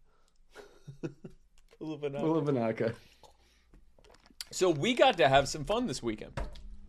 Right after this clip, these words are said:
Speaker 2: We, man, we had so much fun this weekend. We had so much fun this weekend. I don't know how many of our regularly scheduled viewers on Tuesday, uh,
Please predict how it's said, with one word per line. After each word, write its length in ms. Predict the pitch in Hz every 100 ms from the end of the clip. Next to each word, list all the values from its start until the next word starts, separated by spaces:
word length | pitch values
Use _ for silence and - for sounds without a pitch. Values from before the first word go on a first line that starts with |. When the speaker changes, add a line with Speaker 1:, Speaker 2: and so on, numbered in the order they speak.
| - - - - - - - - - - 95
Speaker 2:
We, 200 | 120 131 120
man, 240 | 127 117
we 120 | 120
had 140 | 113 -
so 180 | 110 104
much 180 | 95 -
fun 200 | 101 104
this 180 | 110
weekend. 460 | 127 120 135 131 131 - - - - - - - - - -
We 120 | 147
had 160 | 147 113
so 260 | - 190
much 200 | 185 147
fun 180 | - 135
this 120 | 123 127
weekend. 260 | 120 131
I 60 | 151
don't 100 | 175
know 120 | 147
how 160 | 139 131
many 440 | 127 123 120 113 -
of 260 | 117 113 107 -
our 360 | 117 117 110 104 113
regularly 720 | 117 117 113 113 113 117 113
scheduled 520 | 113 120 113 113 107 104
viewers 340 | 113 113 113 - - _ _ _ _
on 220 | 120 123
Tuesday, 680 | 120 147 143 127 120 113 113 113
uh, 240 | 120 117